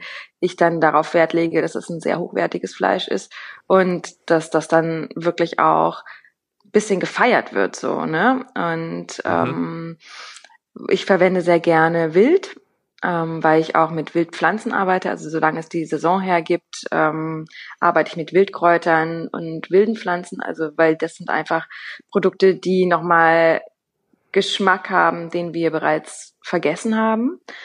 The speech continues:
Speaker 1: Und auch die ganzen Nährstoffe in der Zeit, wo man immer so spricht, "Oh ja, äh, wir müssen jetzt irgendwelche Supplements oder irgendwie sowas zu uns nehmen." Und ich denk mir so, "Ist überhaupt nicht notwendig, wenn du halt echtes Essen isst." Ähm, und deswegen halt diesen, diesen Bildungsaspekt immer so ein bisschen unterschwellig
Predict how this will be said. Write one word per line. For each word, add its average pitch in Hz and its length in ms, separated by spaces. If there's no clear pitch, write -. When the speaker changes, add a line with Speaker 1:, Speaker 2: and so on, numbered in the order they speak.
Speaker 1:
Und 180 640
auch 156 260
die 170 100
ganzen 175 360
Nährstoffe 175 480
in 165 140
der 160 120
Zeit, 151 260
wo 160 40
man 147 160
immer 147 160
so 151 80
spricht, - 340
"Oh 160 60
ja, 160 400
äh, 165 300
wir 160 60
müssen 160 220
jetzt - 140
irgendwelche 156 260
Supplements 165 600
oder 160 100
irgendwie 156 200
sowas 143 220
zu 175 120
uns 156 200
nehmen." 156 320
Und 143 100
ich - 80
denk - 160
mir 147 120
so, 131 180
"Ist - 240
überhaupt 151 360
nicht 160 160
notwendig, 156 520
wenn 156 120
du 160 120
halt - 280
echtes - 360
Essen 202 300
isst." 254 280
Ähm, 208 560
und 220 220
deswegen 220 380
halt 180 180
diesen, 190 320
diesen 208 320
Bildungsaspekt 220 840
immer 214 220
so 202 60
ein 202 100
bisschen 196 300
unterschwellig 208 720